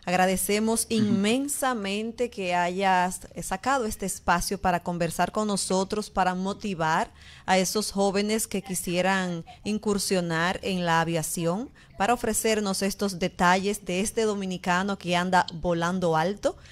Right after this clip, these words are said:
Speaker 1: con nuestra bandera nacional. Así que las puertas de Por Aire, Mar y Tierra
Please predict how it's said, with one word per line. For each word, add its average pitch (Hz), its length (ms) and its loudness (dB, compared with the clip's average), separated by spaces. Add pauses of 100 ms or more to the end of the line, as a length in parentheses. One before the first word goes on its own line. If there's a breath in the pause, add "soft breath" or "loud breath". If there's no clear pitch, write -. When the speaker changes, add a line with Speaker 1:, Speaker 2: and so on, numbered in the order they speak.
(260 soft breath)
Speaker 1:
con 170 400 -2
nuestra 185 460 2
bandera 170 360 2
nacional. 160 540 -2
Así 147 220 -6
que 214 100 -2
las 190 180 0
puertas 220 600 0
de 180 80 -4
Por 175 180 -2
Aire, 196 220 0
Mar 180 300 -4
y 208 100 -8
Tierra 160 420 -6